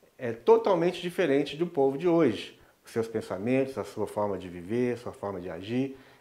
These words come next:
é diferente do povo judeu de hoje, do povo de Israel. Por exemplo, o povo romano daquela época, de, do Novo Testamento principalmente,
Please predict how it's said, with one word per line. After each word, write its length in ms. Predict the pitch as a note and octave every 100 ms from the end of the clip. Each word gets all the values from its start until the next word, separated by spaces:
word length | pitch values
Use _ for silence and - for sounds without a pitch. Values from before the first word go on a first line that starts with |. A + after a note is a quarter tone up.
| _
é 80 | A2
diferente 640 | A2+ - C#3 G#2 A#2+ B2+
do 160 | D3 D#3+
povo 280 | B2 A#2 A#2+
judeu 500 | D3+ A#2+ A#2 C3 C3
de 140 | B2
hoje, 500 | C#3 C#3 G2+ - - _ _ _ _ _ -
do 120 | F#2+
povo 580 | - F#2+ G#2 A2+ B2+ A2
de 120 | A2
Israel. 500 | A2+ A#2 B2+ G#2 - - - - - _ _
Por 120 | - B2+
exemplo, 400 | C3 C#3+ B2+ G#2+
o 20 |
povo 240 | - D3+
romano 500 | D3+ D#3+ D#3 E3 C#3
daquela 340 | A2 G#2+ C3 B2
época, 300 | C#3 - A2+
de, 160 | A2
do 180 | A#2 A2+
Novo 220 | A#2+ C3
Testamento 560 | C3 B2+ C3+ B2 C#3 C3+
principalmente, 800 | A#2+ A2+ - A#2+ C3+ B2 - -